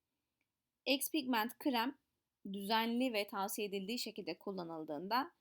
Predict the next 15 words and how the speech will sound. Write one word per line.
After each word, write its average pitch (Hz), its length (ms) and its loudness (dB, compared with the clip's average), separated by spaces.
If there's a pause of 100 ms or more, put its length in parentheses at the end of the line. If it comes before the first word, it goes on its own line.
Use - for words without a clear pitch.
(960)
bu 262 160 0
isteği 196 340 2
de 202 60 4
yerine 240 260 4
getirebilecek 196 640 -2
güce 175 220 -4
sahip 220 460 -6
bir 220 160 0
krem. 117 340 -2 (1300)
Güneş 277 320 6
yanıklarına 254 460 2
karşı 240 360 -2
iyi 226 240 0
geldiği 196 420 2
bilinmekte. 190 720 -2